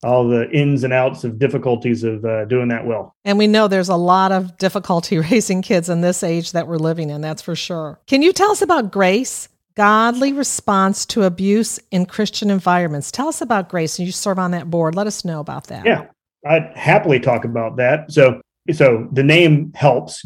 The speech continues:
Speaker 1: Godly Response to Abuse in Christian Environments. And it is an organization that helps with thinking Christian churches, but also organizations, mission agencies, schools,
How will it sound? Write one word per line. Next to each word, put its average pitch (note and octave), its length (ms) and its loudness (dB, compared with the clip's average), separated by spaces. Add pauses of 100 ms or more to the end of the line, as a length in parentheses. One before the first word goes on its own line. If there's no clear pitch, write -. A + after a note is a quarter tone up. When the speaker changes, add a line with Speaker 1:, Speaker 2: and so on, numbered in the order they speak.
Speaker 1:
Godly C3+ 380 2
Response C3+ 560 -2
to C3+ 100 -2
Abuse A#2+ 360 -2
in A#2 100 -6
Christian B2 400 -10
Environments. A#2 760 -4 (360)
And B2+ 200 0
it D3 140 4
is C3+ 180 2
an B2 360 2
organization C3+ 840 2
that B2 160 -8
helps B2+ 240 -2 (160)
with A#2+ 340 -4 (400)
thinking D#3 640 4
Christian D3+ 880 -2 (300)
churches, D#3 720 0
but C3 160 0
also C3+ 320 4
organizations, B2+ 880 -2
mission C3 340 -6
agencies, A#2+ 880 -6
schools, B2 680 0